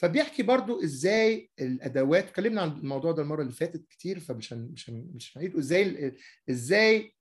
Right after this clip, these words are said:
تم الرأسمالي خد الأدوات بتاعت العمال، ركبهم على بعض في المكنة،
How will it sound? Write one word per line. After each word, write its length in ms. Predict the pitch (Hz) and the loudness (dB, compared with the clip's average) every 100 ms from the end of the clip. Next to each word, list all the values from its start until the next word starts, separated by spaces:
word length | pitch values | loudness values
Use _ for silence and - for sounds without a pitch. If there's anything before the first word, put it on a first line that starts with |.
| _ - | _ 2
تم 380 | 190 165 113 - | 2 2 -4 -8
الرأسمالي 720 | 120 131 - 151 165 143 117 | -6 -6 -4 0 2 2 0
خد 320 | - - 196 | -6 2 2
الأدوات 500 | 202 156 147 165 190 | 2 0 4 4 4
بتاعت 260 | 143 143 139 | -2 -6 -6
العمال، 420 | 131 135 185 269 _ _ _ _ _ _ _ _ _ _ _ _ _ _ 135 | -8 -4 -6 -6 _ _ _ _ _ _ _ _ _ _ _ _ _ _ -6
ركبهم 500 | 131 - 220 190 180 | -4 0 2 2 4
على 140 | 165 | 4
بعض 300 | 190 170 156 | 4 2 -2
في 140 | - | -4
المكنة، 840 | 127 123 120 120 117 175 - 247 | -2 2 2 2 0 -2 0 -2